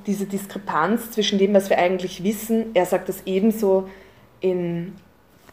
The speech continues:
Beziehung zur atomaren Nutzung, aber selbstverständlich auch, äh, zeitgenössischer über Klimawandel und Klimakatastrophen. Wir müssen da, äh, sozusagen den Blick,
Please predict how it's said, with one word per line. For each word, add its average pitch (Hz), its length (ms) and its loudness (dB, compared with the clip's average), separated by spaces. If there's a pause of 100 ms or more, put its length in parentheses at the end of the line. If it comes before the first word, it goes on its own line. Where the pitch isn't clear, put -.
(160)
Beziehung 208 640 4
zur 180 640 2
atomaren 175 580 0
Nutzung, 208 480 2
aber 170 300 2
selbstverständlich 170 640 0
auch, - 360 2
äh, - 200 2
zeitgenössischer 180 1040 2 (880)
über 190 300 8
Klimawandel 202 1000 4
und 185 160 4
Klimakatastrophen. 202 1300 4 (1300)
Wir 202 100 10
müssen 220 340 8
da, 202 560 8
äh, - 60 -6
sozusagen 196 480 4
den 202 220 8
Blick, 208 480 -2